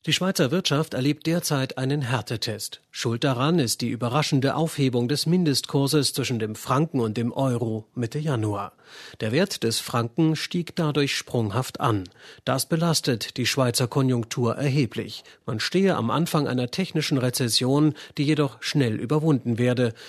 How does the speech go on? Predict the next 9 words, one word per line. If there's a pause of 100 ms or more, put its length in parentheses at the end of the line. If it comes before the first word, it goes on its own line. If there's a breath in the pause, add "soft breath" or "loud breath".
sagt
der
Direktor
der
Konjunkturforschungsstelle (120)
der
Technischen
Hochschule
Zürich,